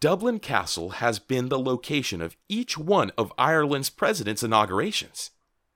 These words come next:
Another historical jewel in Dublin is the Liffey Bridge, or Ha'penny Bridge.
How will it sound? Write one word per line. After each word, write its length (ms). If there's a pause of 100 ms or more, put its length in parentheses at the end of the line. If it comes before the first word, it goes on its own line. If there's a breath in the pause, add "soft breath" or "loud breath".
(360)
Another 380
historical 640
jewel 320
in 100
Dublin 480
is 160
the 140
Liffey 440
Bridge, 480
or 260 (160)
Ha'penny 500
Bridge. 480